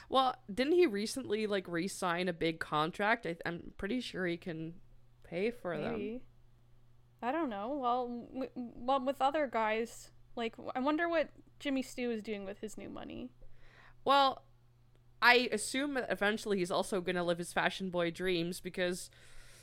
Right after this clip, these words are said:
Speaker 1: he is that kind of guy. Um, he's
Speaker 2: But he
Speaker 1: mostly
Speaker 2: di-,
Speaker 1: gonna
Speaker 2: he did
Speaker 1: make sure
Speaker 2: say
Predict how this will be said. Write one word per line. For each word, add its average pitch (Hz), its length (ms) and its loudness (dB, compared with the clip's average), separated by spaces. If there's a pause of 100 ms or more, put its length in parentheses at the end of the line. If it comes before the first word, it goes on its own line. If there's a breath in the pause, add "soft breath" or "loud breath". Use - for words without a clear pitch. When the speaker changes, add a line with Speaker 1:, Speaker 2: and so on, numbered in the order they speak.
(420 loud breath)
Speaker 1:
he 202 220 2
is 214 260 0 (240)
that 180 280 6
kind 180 220 0
of 170 80 -2
guy. 175 560 6 (180)
Um, 185 400 2 (340)
he's 226 300 0
Speaker 2:
But 220 200 6
he 359 100 4
Speaker 1:
mostly 330 100 4
Speaker 2:
di-, 269 60 2
Speaker 1:
gonna 262 80 2
Speaker 2:
he 240 80 4
did 240 80 2
Speaker 1:
make 226 120 6
sure - 200 4
Speaker 2:
say 339 380 2